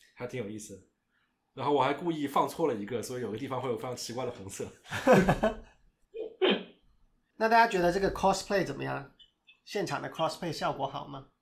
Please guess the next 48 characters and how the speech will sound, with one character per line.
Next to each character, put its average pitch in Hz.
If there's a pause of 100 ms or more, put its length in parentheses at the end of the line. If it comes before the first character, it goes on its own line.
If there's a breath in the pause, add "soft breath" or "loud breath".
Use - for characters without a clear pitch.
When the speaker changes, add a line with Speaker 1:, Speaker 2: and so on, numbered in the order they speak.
(640)
Speaker 1:
因 233
为 240
我 247
也 233
参 202
加 220
过 220
漫 208
展 123
嘛， 98
所 151
以 147
说 151
感 131
觉， 135 (240 loud breath)
Speaker 2:
嗯。 131 (200)
Speaker 1:
嗯， 120
cosplay 185
水 135
平 123
还 131
都 151
是 151
挺 110
高 117
的， 107
然 104
后 113
跟 131 (200 loud breath)
基 -
本 135
上 131
漫 170
展 120
上 123
面 117
那 117
些 117
cosplay 127
的 107 (220 soft breath)
那 139
些 139
人 113
都 131
比 127
较 107
相 127
像。 131